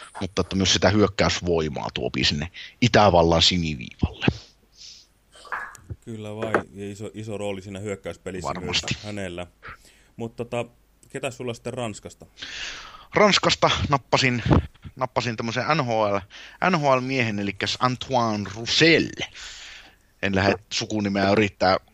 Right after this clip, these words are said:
Speaker 1: yrittääkään lausua niinku Saukkosen Mika konsahnaa noita Ranskan miehiä, mutta
Speaker 2: Mitä? Sehän kuulosti hyvältä. Eihän Saukkonen pystyisi tuohon ikinä.
Speaker 1: <laughs> Se,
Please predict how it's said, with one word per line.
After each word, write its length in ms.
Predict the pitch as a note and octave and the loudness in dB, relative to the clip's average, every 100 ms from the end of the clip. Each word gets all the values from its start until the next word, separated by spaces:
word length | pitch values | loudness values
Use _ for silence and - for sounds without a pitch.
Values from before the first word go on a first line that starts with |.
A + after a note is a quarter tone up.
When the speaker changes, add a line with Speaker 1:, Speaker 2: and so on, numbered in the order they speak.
| - | 2
Speaker 1:
yrittääkään 580 | E3 D#3+ B2+ - C3+ B2 | 2 4 2 4 6 8
lausua 360 | B2+ A#2 A2 | 6 6 0
niinku 160 | G#2 G#2+ | -2 0
Saukkosen 480 | B2 A2+ - A2 G2+ | 2 2 -2 -6 -4
Mika 320 | G#2+ G2+ E2+ | 0 0 0
konsahnaa 500 | G2 F#2 F2+ F#2 D#2+ | -4 -4 -6 -6 -8
noita 240 | D#2+ D#2+ - - - - - | -8 -8 -10 -16 -20 -10 0
Ranskan 400 | G#2+ - G2+ E2+ | 0 2 0 0
miehiä, 500 | F2+ F2+ F#2 C#2+ B1+ | 0 0 0 -4 -4
mutta 260 | C2 - - - - - - | -10 -10 -10 -12 -14 -12 -12
Speaker 2:
Mitä? 260 | C3+ - G2 | -12 -6 -6
Sehän 260 | A2+ B2+ B2 | -4 -4 -2
kuulosti 400 | B2+ A#2+ B2+ C3 | -2 -2 -6 -6
hyvältä. 360 | D3+ G2+ E2+ | -4 -4 -4
Eihän 140 | E2 A2 | -8 -2
Saukkonen 420 | C3+ C3+ A2 G2 | -2 -2 -4 -2
pystyisi 340 | B2+ B2 G#2 | -4 -6 -10
tuohon 200 | F#2+ A2 | -8 -4
ikinä. 380 | B2 B2 D#2+ - - - F#3+ F#3+ | -6 -6 -2 2 2 2 0 0
Speaker 1:
<laughs> 380 | - - - - | -2 -6 0 2
Se, 100 | C3+ | 2